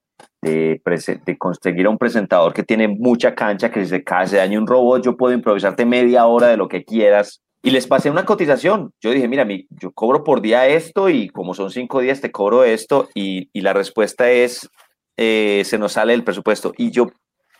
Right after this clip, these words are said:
yo dejé la cosa así, pero a mí me dan muchas ganas de preguntarle a la persona, "Venga, ¿realmente cuánto es su presupuesto?". Yo no me voy a bajar, ya usted no me va a contratar, pero ¿cuánto cree usted que vale ese trabajo? Y el problema no es lo que ellos crean, sino el problema es lo que otro les va a cobrar,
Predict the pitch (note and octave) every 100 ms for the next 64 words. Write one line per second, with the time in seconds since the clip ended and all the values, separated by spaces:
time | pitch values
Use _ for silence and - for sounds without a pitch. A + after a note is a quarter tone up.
0 | _ - D3 D#3+ F3+ F#3 F3+ F#3 F3 E3+
1 | F3 F3+ D#3 - A#2+ C3 D3+ D#3+ E3+ -
2 | D#3+ D#3+ D#3 D#3 - _ A#2+ - A#2 A2
3 | B2+ C#3 C3 A#2 B2+ A#2+ G2+ A#2 B2 C#3+
4 | C#3+ C#3 - D#3+ D3+ C#3 C#3+ B2+ A#2+ C3+
5 | F#2 F#2 F#2+ - - _ _ _ - D3
6 | E3 F3+ F3 E3+ D#3 G#2+ G#2+ A2 - _
7 | F#2+ - A2 A2+ B2+ D3+ C#3+ C#3+ C#3 D3
8 | C3+ C3+ B2 - _ _ B2+ B2+ D3+ D#3+
9 | D#3 F#3+ - G3 F#3 F#3 F#3+ F#3+ F3 E3+
10 | E3+ F3 A#2+ D3 - - _ _ _ _
11 | _ _ _ _ - C#3+ C#3 D3 C#3+ F3
12 | F3+ F#3 F3 F#3+ F#3+ F3+ F3 F#3 F3+ E3+
13 | C3+ A2+ C#3+ D#3+ E3 D#3+ E3 C3 A#2 B2+
14 | C3 D#3+ B2 G#2 G2+ C3+ C3+ C3+ C3+